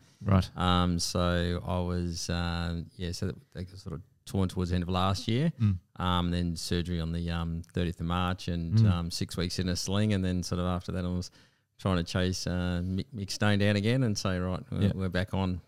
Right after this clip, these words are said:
Speaker 2: But, um,
Speaker 1: Right.
Speaker 2: yeah, so
Speaker 1: Okay.
Speaker 2: so, so back into it. So I feel like a little bit sort of behind, but, uh,
Speaker 1: Ah.
Speaker 2: not too far behind from where I wanted to be with this,
Speaker 1: Yeah.
Speaker 2: um, you know, coming back.
Speaker 1: Sounds like you're making a solid recovery there. Um, and in terms of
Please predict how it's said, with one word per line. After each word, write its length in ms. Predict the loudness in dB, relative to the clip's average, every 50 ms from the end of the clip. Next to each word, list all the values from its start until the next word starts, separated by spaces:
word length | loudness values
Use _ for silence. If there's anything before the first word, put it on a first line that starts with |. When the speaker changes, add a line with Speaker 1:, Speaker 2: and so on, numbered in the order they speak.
| _ -12
Speaker 2:
But, 260 | -10 -10 -6 -4 -4
um, 240 | -2 -2 0 0 2
Speaker 1:
Right. 180 | 2 0 0 -4 -6
Speaker 2:
yeah, 280 | -6 -4 -4 -4 -4
so 340 | -4 -4 -6 -4 -4 -6 -6 -10 _ _ _ 0
Speaker 1:
Okay. 260 | 0 4 4 4 2 2 -2 _
Speaker 2:
so, 280 | _ -2 0 2 2 2
so 200 | 2 2 2 4
back 240 | 4 2 2 2
into 220 | 0 -2 0 -2 -4
it. 120 | -6 -4
So 140 | -2 0 0
I 60 | 2
feel 160 | 2 2 2
like 160 | 2 2 0 0
a 80 | -2
little 360 | -4 -2 0 0 2 2 2
bit 160 | 0 -2 -4 -2
sort 140 | -2 -2
of 80 | -2 0
behind, 400 | -2 0 0 2 2 2 2 2
but, 240 | 0 -2 -4 -4 -2
uh, 160 | 0 2 2
Speaker 1:
Ah. 40 | 0
Speaker 2:
not 140 | 0 -4 -4
too 160 | -4 -6 -4
far 200 | -2 -2 -4 -2
behind 360 | -2 -2 -2 -2 -4 -4 -6
from 280 | -6 -6 -6 -6 -6 -8 -10 -16
where 180 | -14 -8 -6 -6
I 20 |
wanted 240 | -4 -4 -6 -6 -8
to 100 | -10 -10
be 160 | -8 -6 -6
with 140 | -6 -8 -8
this, 340 | -8 -8 -8 -8 -10 -12 -14 -12
Speaker 1:
Yeah. 140 | -6 -4 -4
Speaker 2:
um, 180 | -4 -4 -6 -10 _ _ _ _ _ -20
you 60 | -20
know, 80 | -18 -12
coming 220 | -8 -6 -6 -6 -4
back. 160 | -6 -6 -8 _ _ _ _ _ -10
Speaker 1:
Sounds 140 | -6 -2 0
like 100 | 2 4
you're 80 | 6 8
making 240 | 8 8 8 8 8
a 60 | 8
solid 300 | 8 8 8 8 8 6
recovery 360 | 6 6 8 8 8 10 8
there. 240 | 8 10 8 8 8 8 6
Um, 400 | 8 8 10 10 10 8 6 4 2 _ _ 4 8
and 80 | 10
in 100 | 10 10
terms 340 | 12 10 10 10 10 8 8
of 180 | 6 6 6